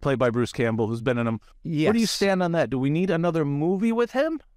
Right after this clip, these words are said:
Speaker 2: Uh, you know, if they do another movie, I would bet money it's,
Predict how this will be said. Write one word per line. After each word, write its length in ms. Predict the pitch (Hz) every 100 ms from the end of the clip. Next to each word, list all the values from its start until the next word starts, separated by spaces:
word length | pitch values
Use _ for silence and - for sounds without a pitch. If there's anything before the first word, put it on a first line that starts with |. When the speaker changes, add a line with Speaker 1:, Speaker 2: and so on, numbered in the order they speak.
| _ _ _ _ _ _ -
Speaker 2:
Uh, 440 | 160 170 175 165 - - 113
you 180 | 165 160
know, 140 | 160
if 220 | 208 226
they 120 | 269
do 280 | 233 220 226
another 220 | 196 175
movie, 440 | 151 151 147 131 127 -
I 380 | 139 143 135 -
would 400 | 135 139 127 110
bet 220 | 131 127
money 520 | 120 131 131 131 107
it's, 300 | 120 -